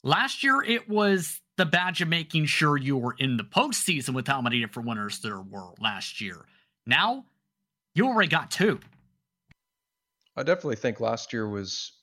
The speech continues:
Speaker 2: was a learning experience for everybody in the field, given that it was our,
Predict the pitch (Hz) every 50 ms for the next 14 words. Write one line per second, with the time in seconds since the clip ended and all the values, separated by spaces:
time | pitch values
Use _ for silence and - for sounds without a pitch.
0 | _ _ _ _ _ _ _ _ - 123 113 107 101 101 98 101 107 117 120 113
1 | 104 - - - - - 110 107 104 101 98 101 - - - - 110 110 113 101
2 | 104 101 101 98 95 98 92 - - 107 101 101 104 101 101 - _ _ _ -
3 | 202 147 123 123 113 113 104 104 107 107 107 107 - 113 107 101 104 101 98 98
4 | 98 -